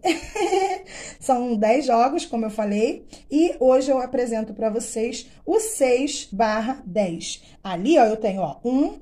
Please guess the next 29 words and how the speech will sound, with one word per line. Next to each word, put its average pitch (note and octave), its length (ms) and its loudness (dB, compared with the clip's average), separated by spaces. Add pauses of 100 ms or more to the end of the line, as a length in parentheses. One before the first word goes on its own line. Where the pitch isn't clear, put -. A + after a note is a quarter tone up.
dois, G#3 480 -4
três, F#3 500 -6
quatro, F3 520 -6
cinco. F3 480 -6
Então, A#3+ 380 0 (260)
quem F#4+ 280 8
não C#5+ 260 8
viu, E4+ 240 8
gente, A3 280 0
eu A#3+ 60 2
vou D4 140 6
co-, D#4+ 320 4
colocar B3 600 2 (160)
todos G#4 280 4
esses A#3+ 360 -2
vídeos G#3 480 -4 (160)
numa C#4+ 300 2
playlist, D4 800 4
tá? B3+ 220 -2
Vou A#3+ 120 0
montar A3+ 280 -2
uma G#3+ 160 -2
playlist B3+ 680 0 (300)
onde B3+ 240 0
vai B3 180 4
tá B3 140 0
nomeada A#3+ 460 2
assim, A#3+ 320 -2
ó, F3 200 0